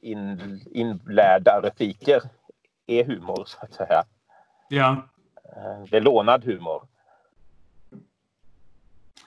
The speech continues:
Speaker 2: Jag tänker att man kan samla på sig en massa grejer och sen göra det till sin, sin grej, liksom. Att man,
Speaker 1: Mm.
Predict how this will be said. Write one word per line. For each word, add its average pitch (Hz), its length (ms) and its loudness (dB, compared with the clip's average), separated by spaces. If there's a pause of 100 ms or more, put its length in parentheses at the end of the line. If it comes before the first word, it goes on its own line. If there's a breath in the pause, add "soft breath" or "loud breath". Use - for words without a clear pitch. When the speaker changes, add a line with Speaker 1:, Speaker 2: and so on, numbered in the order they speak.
(140 soft breath)
Speaker 2:
Jag 135 160 -4
tänker 190 280 2
att 196 140 -2
man 196 140 -2
kan 190 300 -4
samla 196 440 -2
på 247 540 -4
sig 151 240 -8
en 160 160 -2
massa 185 560 -2
grejer 139 480 -2
och 143 80 -12
sen 156 180 -12
göra 160 240 -6
det 151 100 -6
till 143 160 -14
sin, 156 640 -10
sin 214 360 -4
grej, 113 440 -4
liksom. 120 420 -10
Att - 180 -10
man, 127 240 -4
Speaker 1:
Mm. 113 120 -16